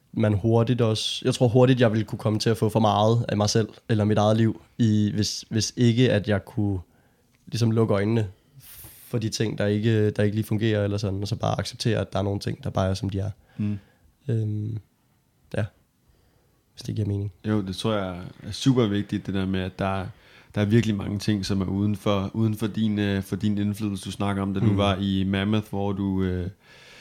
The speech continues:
Speaker 2: hvor du kommer til skade, og der er jo ikke, der er jo ikke noget at gøre der.
Speaker 1: Nej.
Speaker 2: Altså, øhm, og så er det op på hesten igen,
Speaker 1: Mm.
Speaker 2: og, og komme videre, og så fokusere på de ting, du kan ændre i stedet
Speaker 1: Mm.
Speaker 2: for. Det synes jeg, du er et, øh, godt eksempel på, og så hele tiden, øh,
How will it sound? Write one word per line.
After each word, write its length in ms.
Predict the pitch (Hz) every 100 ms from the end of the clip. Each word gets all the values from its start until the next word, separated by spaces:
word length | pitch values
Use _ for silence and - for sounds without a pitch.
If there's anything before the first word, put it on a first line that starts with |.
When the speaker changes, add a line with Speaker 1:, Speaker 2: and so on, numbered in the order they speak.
| - - -
Speaker 2:
hvor 160 | 107
du 100 | 101
kommer 260 | 95 107 101
til 180 | - 101
skade, 600 | - 101 101 110 104 92
og 220 | 90 92
der 60 | 101
er 40 |
jo 60 | 101
ikke, 160 | 104 -
der 60 |
er 20 |
jo 40 | 101
ikke 120 | 98
noget 140 | 101
at 40 | 98
gøre 180 | 98 98
der. 240 | 98 95 110 -
Speaker 1:
Nej. 100 | 95
Speaker 2:
Altså, 280 | 104 - 104
øhm, 580 | 98 95 95 92 92 101 98 - _ _
og 120 | -
så 60 | 110
er 20 |
det 100 | 104
op 120 | 104
på 80 | -
hesten 300 | 107 104 -
igen, 360 | 107 107 107 113 -
Speaker 1:
Mm. 80 | 113
Speaker 2:
og, 280 | 98 95 -
og 140 | 98
komme 200 | - 101
videre, 180 | 101 107
og 80 | 101
så 100 | 104
fokusere 460 | 98 104 92 110 98
på 80 |
de 100 | 98
ting, 280 | 95 113 104
du 60 | 98
kan 140 | 104
ændre 240 | 98 104 104
i 40 |
stedet 240 | - 104
Speaker 1:
Mm. 60 | 127
Speaker 2:
for. 240 | 110 98 107 - -
Det 120 | 104
synes 160 | - 101
jeg, 100 | 98
du 140 | 101
er 60 | 98 95
et, 100 | 92
øh, 200 | 92 92
godt 200 | 110 117
eksempel 380 | - 120 113
på, 140 | 101 107
og 120 | 101
så 240 | - 117
hele 180 | 110 113
tiden, 340 | 113 117 110 104
øh, 200 | 98